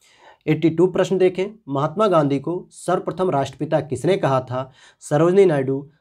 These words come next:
सरदार वल्लभ भाई पटेल, पंडित जवाहरलाल नेहरू या सुभाष चंद्र बोस ने?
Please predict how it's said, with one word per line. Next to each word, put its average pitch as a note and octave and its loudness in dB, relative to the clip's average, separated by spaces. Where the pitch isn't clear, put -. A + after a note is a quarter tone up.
सरदार D#3+ 0
वल्लभ D3+ 0
भाई C#3 0
पटेल, C3+ -4
पंडित F3+ 2
जवाहरलाल D3+ 4
नेहरू C3+ -2
या F3+ 0
सुभाष C#3 -4
चंद्र G3+ -8
बोस C#3 -2
ने? G#2+ -8